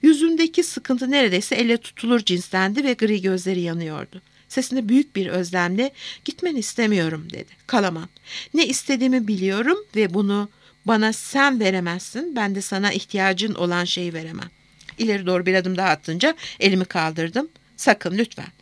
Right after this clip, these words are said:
Geri çekildim. "Şu anda bana dokunmasını kaldırmam imkansızdı. Bu beni mahvederdi. Bunu yapamam."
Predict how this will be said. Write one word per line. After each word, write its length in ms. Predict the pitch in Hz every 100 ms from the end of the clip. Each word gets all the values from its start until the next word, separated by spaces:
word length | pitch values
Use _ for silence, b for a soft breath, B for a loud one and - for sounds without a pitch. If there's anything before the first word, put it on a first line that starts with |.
| b b
Geri 200 | 208 175
çekildim. 560 | - 156 165 170 277 311 B B B
"Şu 220 | - 381
anda 280 | 339 302 233
bana 360 | 214 220 170
dokunmasını 600 | 214 - 208 202 - 208
kaldırmam 520 | - 190 185 196 269 208
imkansızdı. 840 | 190 214 175 180 180 175 254 302 B B
Bu 120 | 226
beni 180 | 190 190
mahvederdi. 760 | 185 180 170 165 160 160 165 170 -
Bunu 140 | 262 440 359
yapamam." 480 | 214 185 165 -